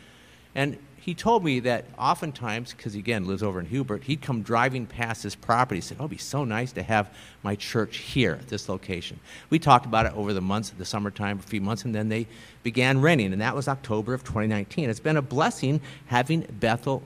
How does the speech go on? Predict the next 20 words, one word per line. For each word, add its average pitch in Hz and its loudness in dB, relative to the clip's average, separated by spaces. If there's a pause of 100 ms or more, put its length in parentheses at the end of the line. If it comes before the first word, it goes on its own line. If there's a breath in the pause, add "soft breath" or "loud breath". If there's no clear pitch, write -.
(200)
here 123 2 (160)
since 113 -4 (200)
that 113 -6
time. 147 2
I'm 196 2
not 254 0
saying 185 6
everything's 139 2
perfect. 160 4
They're 151 0
not 180 4
a 160 0
perfect 226 4
church, 185 0
but 170 2
overall 240 2
it's 175 0
been, 156 0
in 135 -2 (100)
my 104 -2